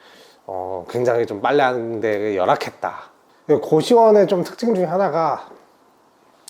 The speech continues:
옆에 사는 세대가 굉장히 중요해요. 앞뒤 옆에 사는 세대가 굉장히 중요한데 물론 원룸이나 뭐 빌라나 아파트도 굉장히 중요하지만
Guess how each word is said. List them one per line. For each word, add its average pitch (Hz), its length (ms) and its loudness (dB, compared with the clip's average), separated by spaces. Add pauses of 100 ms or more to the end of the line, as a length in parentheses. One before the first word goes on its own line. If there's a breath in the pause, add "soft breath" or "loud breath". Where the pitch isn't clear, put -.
(140)
옆에 143 340 4
사는 214 300 6
세대가 196 380 4
굉장히 143 420 2
중요해요. 95 360 -8
앞뒤 139 420 0
옆에 120 260 0
사는 135 220 -2
세대가 120 580 -2 (380 loud breath)
굉장히 147 400 4
중요한데 117 680 -2 (240 loud breath)
물론 160 260 4
원룸이나 170 760 6
뭐 110 140 0
빌라나 135 560 2
아파트도 139 460 0
굉장히 110 440 -4
중요하지만 113 800 -4